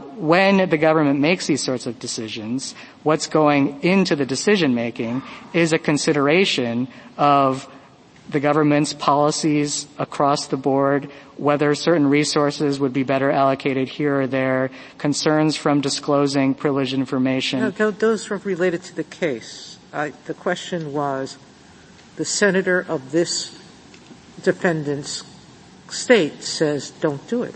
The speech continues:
Speaker 2: He gives me money.
Speaker 1: I,
Speaker 2: This
Speaker 1: I
Speaker 2: company feeds me money.
Speaker 1: I
Speaker 2: Don't
Speaker 1: think
Speaker 2: do
Speaker 1: it's,
Speaker 2: it."
Speaker 1: it's hard to say categorically whether that would be impermissible, simply because, uh,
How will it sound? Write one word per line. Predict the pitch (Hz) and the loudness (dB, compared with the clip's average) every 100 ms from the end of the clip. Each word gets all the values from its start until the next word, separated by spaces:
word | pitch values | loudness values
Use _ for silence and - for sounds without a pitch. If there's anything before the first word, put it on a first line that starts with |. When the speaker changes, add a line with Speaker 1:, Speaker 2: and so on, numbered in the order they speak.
| - - - - | -18 -20 -20 -12
Speaker 2:
He | 180 | -6
gives | 151 185 180 | 4 4 4
me | 175 170 | -4 -2
money. | 185 220 135 - - - - - - - - - - - - - | -2 -4 -8 -16 -20 -20 -20 -20 -20 -20 -20 -20 -20 -20 -10 -2
Speaker 1:
I, | 196 | 2
Speaker 2:
This | 196 | 4
Speaker 1:
I | 190 | 4
Speaker 2:
company | 226 196 220 202 180 - - - - | 4 4 2 2 -2 -6 -20 -14 -2
feeds | 220 202 - | 0 0 -2
me | 190 | -2
money. | 185 214 214 120 | 0 0 -2 0
Speaker 1:
I | 185 | 2
Speaker 2:
Don't | 180 | 2
Speaker 1:
think | 220 233 | 2 2
Speaker 2:
do | |
Speaker 1:
it's, | 180 - | 0 -4
Speaker 2:
it." | - | -6
Speaker 1:
it's | 180 - - | -4 -4 0
hard | 185 190 | 2 2
to | 180 | 2
say | - 175 165 165 - - - - | 2 4 4 2 -2 -14 -14 -6
categorically | - 175 160 143 170 170 180 180 | 2 4 4 4 4 2 2 4
whether | 156 147 147 | 4 2 2
that | 143 143 | 4 4
would | 143 | 4
be | 135 135 135 135 - - - 165 | 2 2 2 -2 -12 -20 -8 -2
impermissible, | 156 160 147 165 - 180 196 | 0 2 2 2 0 2 2
simply | 175 180 175 180 | 2 0 2 2
because, | 165 160 - 147 143 147 - - - - - | 2 0 2 4 4 2 -2 -12 -20 -16 -2
uh, | 147 139 131 131 | 2 4 6 4